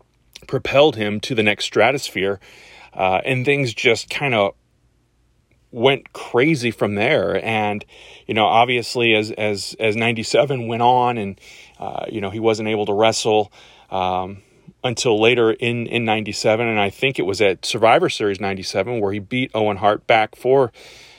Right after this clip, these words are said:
the Intercontinental Championship and then decides that he doesn't want that belt and, and, and gets rid of it, surrenders it or whatever. And, and The Rock, you know, then we're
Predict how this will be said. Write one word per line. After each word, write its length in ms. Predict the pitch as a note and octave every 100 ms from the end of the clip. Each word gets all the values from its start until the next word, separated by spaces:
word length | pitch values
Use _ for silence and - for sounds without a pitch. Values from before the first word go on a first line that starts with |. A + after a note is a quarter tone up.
| _ _
the 100 | B2
Intercontinental 520 | G#2 - - F#2+ F2
Championship 720 | - - - E2 - A#2 C3+
and 160 | A2+ G#2
then 260 | G#2 G2+ - _ _ _ _ _ _ _ _ _ _ _ _ _
decides 500 | - - A2+ A2 G#2
that 240 | G#2+ F#2+ - - - - - _ _ _
he 140 | - D3
doesn't 280 | C#3 A#2+
want 180 | A#2 A#2+
that 200 | A#2+ G#2
belt 300 | G#2+ A2+ C#3
and, 280 | A2+ G#2 G#2+
and, 300 | G#2+ G2+ G#2
and 220 | G#2+ G2 - _ _ _ _ _ _ _ -
gets 280 | - D3+ -
rid 140 | C3 A#2+
of 100 | B2+
it, 140 | -
surrenders 500 | - C#3 C3+ B2+ A2+
it 100 | B2
or 80 | A#2+
whatever. 500 | A#2 B2 B2+ A#2 A#2
And, 140 | A2
and 200 | A2+ A2+
The 60 | G2+
Rock, 440 | A2 B2 B2 - - - _ _ _ _ _ - -
you 100 | E3
know, 180 | C#3 B2
then 220 | B2 D3+
we're 260 | D3+ G#2+